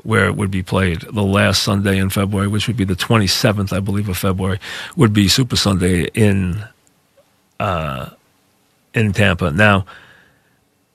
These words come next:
all these seasons, if they do get underway here, are going to push next season's back. We can all live with that.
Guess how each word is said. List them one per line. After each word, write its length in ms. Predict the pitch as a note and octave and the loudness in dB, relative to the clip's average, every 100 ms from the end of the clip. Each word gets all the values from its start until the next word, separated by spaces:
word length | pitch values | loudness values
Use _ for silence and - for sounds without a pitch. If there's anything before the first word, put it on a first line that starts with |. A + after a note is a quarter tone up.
| _ _ _ _ _ _ _ _ _ - | _ _ _ _ _ _ _ _ _ 2
all 200 | C3+ C#3 | 4 6
these 220 | C#3+ - | 4 2
seasons, 540 | C3+ C#3 - - - - _ _ _ _ _ _ _ _ _ _ _ _ _ - | 2 0 -2 -6 -10 -18 _ _ _ _ _ _ _ _ _ _ _ _ _ -6
if 160 | G#2+ | -2
they 140 | A2 G2+ | 0 2
do 120 | A#2+ | 4
get 140 | B2 | 4
underway 320 | A#2 A2 C3 | 4 4 4
here, 280 | G#2 F#2 A2 - _ _ _ _ _ _ _ _ _ _ - | 2 0 -4 -14 _ _ _ _ _ _ _ _ _ _ -6
are 80 | A2 | 0
going 420 | A2 A2+ B2 A#2+ | 0 0 0 -4
to 100 | B2 | -6
push 520 | - C3+ A#2 - - - _ _ _ _ _ _ _ | -2 0 0 -2 -6 -14 _ _ _ _ _ _ _
next 280 | A2+ G#2+ - | -4 -2 -2
season's 420 | A2 G#2+ G#2 F#2 | -2 -2 -2 -2
back. 440 | F#2+ F#2 - - - _ _ _ _ _ _ _ _ _ _ _ _ _ _ _ _ | -2 -4 -6 -16 -20 _ _ _ _ _ _ _ _ _ _ _ _ _ _ _ _
We 100 | E3 | 2
can 120 | D#3 D#3 | 4 6
all 140 | D3+ | 6
live 160 | E3 B2+ | 4 2
with 100 | - | -4
that. 200 | - | -12